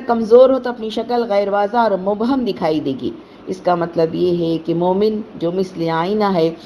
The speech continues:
اس سے فائدہ اٹھانے کے لیے سب سے پہلی بنیادی چیز آنکھ کا کھولنا، نگاہ کا تیز ہونا ہے۔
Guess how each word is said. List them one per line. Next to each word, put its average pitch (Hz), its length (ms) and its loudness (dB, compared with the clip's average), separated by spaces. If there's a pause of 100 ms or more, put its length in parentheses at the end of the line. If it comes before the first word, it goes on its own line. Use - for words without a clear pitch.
(220)
اس 190 160 2
سے 196 160 -2
فائدہ 180 280 2
اٹھانے 180 560 0
کے 175 60 -4
لیے 180 140 0
سب 175 220 -6
سے 175 220 -4
پہلی 226 340 0
بنیادی 180 540 0
چیز 185 260 -6 (440)
آنکھ 208 540 -4
کا 170 180 4 (100)
کھولنا، 226 540 0 (340)
نگاہ 190 440 2
کا 185 100 -2
تیز 160 440 -4
ہونا 165 300 -2
ہے۔ 143 160 -2